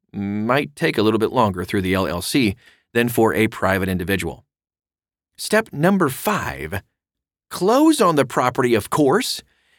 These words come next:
If everything is in order after title searches, inspections, appraisals, all that goodness,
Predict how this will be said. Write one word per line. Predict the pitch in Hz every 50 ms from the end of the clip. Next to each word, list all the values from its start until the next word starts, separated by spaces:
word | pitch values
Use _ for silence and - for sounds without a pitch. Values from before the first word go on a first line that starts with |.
| _ -
If | - 143 202
everything | 202 196 202 190 214 202
is | 196 185 190
in | 196 190
order | 185 202 202 214 202
after | 180 160 156 - 170 143
title | 135 - - 151 156 165 165
searches, | 147 - - 160 160 151 - 151 147
inspections, | 147 151 147 - - 147 147 - - 151 147 139 151
appraisals, | 139 139 - 131 135 139 127 139 139 135 117
all | 117 117 120 117
that | 113 113 110 90 98 101 92 92
goodness, | 113 107 98 104 113 123 - -